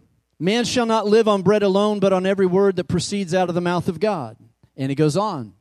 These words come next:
The devil then takes him into the holy city and had him stand on the pinnacle of the temple. And he said to him, "If you're the Son of God, throw yourself down, for it is written, 'He will command his angels concerning you, and on their hands they will bear you up,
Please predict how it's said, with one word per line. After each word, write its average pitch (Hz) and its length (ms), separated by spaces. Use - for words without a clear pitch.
The 131 80
devil 160 240
then 175 160
takes 190 260
him 196 120
into 196 200
the 180 120
holy 196 220
city 202 360
and 165 100
had 180 160
him 180 80
stand 190 320
on 180 120
the 170 60
pinnacle 185 380
of 185 80
the 180 80
temple. 226 400
And 185 160
he 196 60
said 240 240
to 214 60
him, 226 160
"If 196 140
you're 247 180
the 208 80
Son 226 240
of 208 80
God, 214 340
throw 214 160
yourself 208 420
down, 214 280
for 190 160
it 185 100
is 160 140
written, 185 320
'He 208 180
will 214 120
command 196 320
his 175 120
angels 196 320
concerning 220 500
you, 151 200
and 165 140
on 165 160
their 208 200
hands 139 440
they 143 140
will 135 120
bear 147 200
you 147 220
up, 170 180